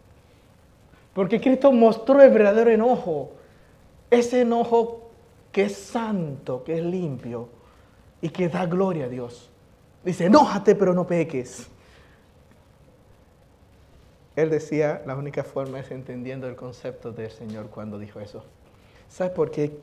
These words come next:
Dios se enojaba ahí en Juan capítulo dos, versículo trece, cuando sacó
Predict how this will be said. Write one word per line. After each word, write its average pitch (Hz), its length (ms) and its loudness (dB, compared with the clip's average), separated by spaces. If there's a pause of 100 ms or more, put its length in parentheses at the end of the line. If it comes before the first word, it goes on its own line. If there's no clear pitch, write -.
Dios 156 200 -2
se 151 120 -6
enojaba 131 520 -4
ahí 131 360 -4
en 120 600 -8 (160)
Juan 139 320 -6
capítulo 139 480 -4
dos, 135 160 -4
versículo 131 460 -6
trece, 147 400 -4
cuando 127 300 -4
sacó 139 480 -4